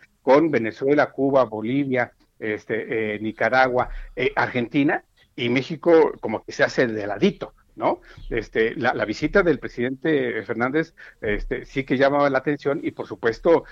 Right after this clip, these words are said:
manda una fuerte señal, eh, geoestratégica hacia, eh, Washington y vemos, pues, que en primera instancia, eh, Biden dice que no a México en torno a las vacunas y, pues,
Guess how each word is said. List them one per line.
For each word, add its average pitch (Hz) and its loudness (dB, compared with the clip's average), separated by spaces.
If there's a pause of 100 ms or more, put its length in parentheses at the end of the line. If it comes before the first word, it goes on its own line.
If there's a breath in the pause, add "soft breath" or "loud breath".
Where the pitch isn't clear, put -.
(140 loud breath)
manda 127 2
una 143 0
fuerte 135 -2
señal, 127 0 (280 loud breath)
eh, 107 -2
geoestratégica 120 -2 (180 soft breath)
hacia, 107 -2
eh, 107 -6
Washington 123 -2 (280 soft breath)
y 117 -2
vemos, 131 2
pues, 135 0
que 110 -4
en 104 -10
primera 113 -6
instancia, 131 0 (300 loud breath)
eh, 107 0
Biden 131 4 (220 loud breath)
dice 120 -2
que 123 0
no 131 2
a 123 2
México 120 -2
en 104 -10
torno 104 -8
a 107 -4
las 104 -4
vacunas 135 -2 (240 soft breath)
y, 156 2
pues, - -6